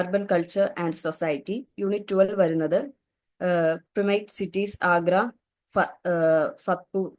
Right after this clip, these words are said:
ഫത്തേപൂർ സിക്രി, uh, ഷാജഹാൻബാദ്. Unit thirteen വരുന്നത് sacred city space, uh, ci-, city spaces, അജ്മീർ,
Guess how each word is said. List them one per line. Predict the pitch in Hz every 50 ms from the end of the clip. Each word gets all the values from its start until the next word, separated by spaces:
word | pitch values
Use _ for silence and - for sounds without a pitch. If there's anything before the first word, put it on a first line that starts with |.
| _ _ _ _ -
ഫത്തേപൂർ | 202 190 - 180 190 190 180 175 -
സിക്രി, | 170 170 - 175 180 233 - - _ _ _ _ _ _ _ _ _ _ 180 180
uh, | 175 170 165 165 165 160 165 -
ഷാജഹാൻബാദ്. | 196 180 175 165 180 175 170 170 156 160 165 185 220 - - _ _ _ _ _ - 190
Unit | 190 190 196 190 - 190
thirteen | 185 180 180 208 214 208 185
വരുന്നത് | 170 165 160 160 156 151 165 196 247 262 _ _ _ _ _ _ _ _ _ _ - _ -
sacred | 214 196 196 190 208 214 214 214 -
city | 185 165 170 170 170 170
space, | - - 185 196 214 214 - - - _ - _ _ _ _ _ 185
uh, | 180 170 -
ci-, | - - - _ _ _ _ - -
city | 190 175 - 190 190 190 -
spaces, | - 170 165 160 156 - 196 214 - - _ _ _ _ _ _ _ _ _ _ _ _ - 185
അജ്മീർ, | 180 170 180 185 185 196 214